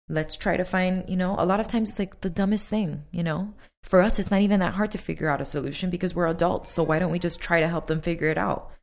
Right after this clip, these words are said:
'Cause to them, it's just like, "Oh, oh yeah, I can do that. I can, oh, I can ask. I can y-, ask for what I want. Yes, yes, you, you can do that.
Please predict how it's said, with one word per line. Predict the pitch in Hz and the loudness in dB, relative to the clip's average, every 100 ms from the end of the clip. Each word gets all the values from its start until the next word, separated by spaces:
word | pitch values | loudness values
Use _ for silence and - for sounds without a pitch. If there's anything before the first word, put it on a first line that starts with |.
| _ _ _ _ | _ _ _ _
'Cause | - 156 | -6 -2
to | - | 0
them, | 170 180 | 2 2
it's | 165 - | 2 0
just | 165 - | -4 0
like, | 165 - - 190 | -2 -2 0 6
"Oh, | 220 202 92 - - - - | 8 6 4 -2 -12 -4 2
oh | 233 | 4
yeah, | 240 247 | 4 4
I | 165 | 4
can | - 190 | 2 -2
do | 196 | 0
that. | 240 | 0
I | 220 | 0
can, | 170 185 170 - | 0 -2 -2 -2
oh, | - 220 | 0 4
I | 190 | 4
can | 202 | 4
ask. | 160 202 359 - - - _ _ _ | 2 2 0 -4 -8 -18 _ _ _
I | - | -4
can | 202 233 | 0 0
y-, | 185 175 | 0 0
ask | - 180 - | -2 -4 -2
for | 220 | 0
what | 208 | 2
I | 226 | 2
want. | 233 277 180 | 0 -4 0
Yes, | 202 247 - - | 2 2 -2 -8
yes, | 185 - | -8 -6
you, | 190 - | -8 -8
you | 160 | -6
can | 190 | -4
do | 175 | -2
that. | 202 156 - | -2 -2 -6